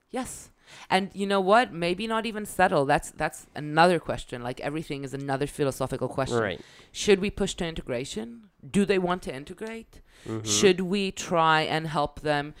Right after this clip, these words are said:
Speaker 1: And of course we do, and we did, try and help them understand what it means to be in Europe. What it means that if I, if I'm walking around with a sleeveless top, I would never, you know, have cleavage.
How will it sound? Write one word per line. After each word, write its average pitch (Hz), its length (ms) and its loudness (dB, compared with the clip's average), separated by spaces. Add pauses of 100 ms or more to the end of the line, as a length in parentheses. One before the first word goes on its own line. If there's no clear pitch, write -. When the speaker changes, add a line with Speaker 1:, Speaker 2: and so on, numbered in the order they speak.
(200)
Speaker 1:
And 135 80 -4
of 139 100 -6
course - 260 0
we 123 120 -6
do, 165 300 4
and 120 140 -6
we 120 100 -8
did, 135 400 0 (260)
try 160 140 0
and 151 100 -4
help 147 200 -2
them 147 120 -4
understand 127 880 -2 (300)
what 139 140 2
it 147 100 2
means 196 300 -6
to 160 80 -8
be 139 160 -6
in 135 120 -10
Europe. 147 480 -6 (340)
What 147 160 0
it 151 100 0
means 151 400 -6
that 139 260 -4
if - 200 -10
I, 143 340 2
if - 160 -10
I'm 139 160 -2
walking 147 300 0
around 135 300 -10
with 135 100 -16
a 131 40 -16
sleeveless 131 540 -8
top, 123 400 2 (280)
I 147 80 2
would 151 160 0
never, 135 500 -2
you 135 140 -8
know, 131 200 -6
have 123 280 -4
cleavage. 127 640 -4